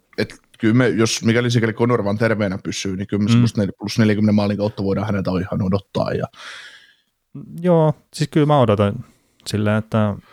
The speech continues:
Speaker 2: tykkään tosi paljon siitä, että miten hän pelaa jääkiekkoa. Ja no silloinhan me puhuttiin aikanaan, kun Connor teki jatkosopimuksen ja sitten tämä muun toinen pelaaja teki myös jatkosopimuksen, mikä ei enää joukkueessa vaikuta, että, että kumpaan joukkue satsaa. Ja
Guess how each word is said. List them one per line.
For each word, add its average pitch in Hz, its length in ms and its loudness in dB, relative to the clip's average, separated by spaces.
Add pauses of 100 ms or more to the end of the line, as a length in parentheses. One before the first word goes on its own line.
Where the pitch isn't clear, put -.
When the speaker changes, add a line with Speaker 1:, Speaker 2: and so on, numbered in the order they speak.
(300)
Speaker 2:
tykkään 135 320 -2
tosi 123 220 0
paljon 104 280 2
siitä, 101 160 0
että - 140 -4
miten 101 240 -2 (380)
hän 101 280 -2
pelaa 95 260 2
jääkiekkoa. 92 680 0
Ja 95 140 0 (360)
no 120 100 4
silloinhan 117 300 2
me 123 60 2
puhuttiin 113 460 2
aikanaan, 101 380 2
kun 104 120 0 (500)
Connor 104 260 2
teki 110 340 -2 (260)
jatkosopimuksen 104 720 0
ja 104 40 2
sitten - 200 -8
tämä 101 120 0
muun 101 240 2
toinen 98 360 2
pelaaja 98 220 2
teki 101 200 0
myös 101 220 2
jatkosopimuksen, 110 680 -2
mikä 107 140 2
ei 107 60 4
enää 107 140 4
joukkueessa 107 560 2
vaikuta, 104 420 0
että, - 200 -8 (100)
että - 240 -12
kumpaan 107 340 2
joukkue 107 340 0
satsaa. 107 520 -2
Ja 110 100 -2